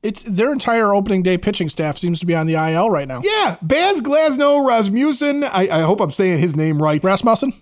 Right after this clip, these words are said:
Speaker 2: Yeah, Jeffrey Springs. They're all on there. Plus, they got three relief pitchers. They're all on the I L. They got seven pitchers.
Speaker 1: I-,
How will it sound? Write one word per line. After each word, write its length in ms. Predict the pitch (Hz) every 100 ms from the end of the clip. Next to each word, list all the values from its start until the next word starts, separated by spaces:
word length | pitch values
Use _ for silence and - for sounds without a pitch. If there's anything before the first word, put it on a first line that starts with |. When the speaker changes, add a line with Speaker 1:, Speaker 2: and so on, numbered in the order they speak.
| _ -
Speaker 2:
Yeah, 240 | 220 - - _
Jeffrey 360 | - 262 269 262
Springs. 380 | - 269 240 156
They're 200 | 240 254
all 120 | 233
on 200 | 202 190
there. 100 | 208
Plus, 220 | 208 220
they 80 | 240
got 180 | 220 202
three 240 | 226 262
relief 340 | 262 240 254 247
pitchers. 520 | 240 202 151 110 - _ _ _ _ _ _ _ _ _
They're 180 | 220 254
all 240 | 254 269 285
on 100 | 277
the 120 | 269
I 160 | 254
L. 160 | 254 240
They 80 | 226
got 160 | 208
seven 480 | - - 302 311 311
pitchers. 440 | 302 320 311 185 -
Speaker 1:
I-, 120 | 233